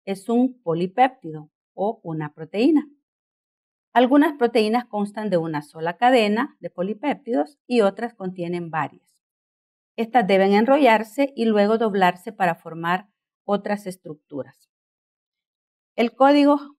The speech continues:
funciona en unidades de tres nucleótidos llamados codones que están contenidos dentro de las moléculas de A R N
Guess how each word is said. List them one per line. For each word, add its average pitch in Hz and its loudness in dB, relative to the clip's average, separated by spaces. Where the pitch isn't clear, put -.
funciona 214 -2
en 185 -2
unidades 180 4
de 180 0
tres - -12
nucleótidos 220 -2
llamados 160 -6
codones 240 0
que 233 0
están 247 0
contenidos 214 -2
dentro 208 -2
de 170 -8
las 165 -4
moléculas 202 -2
de 160 -14
A 170 -6
R 160 -8
N 151 -12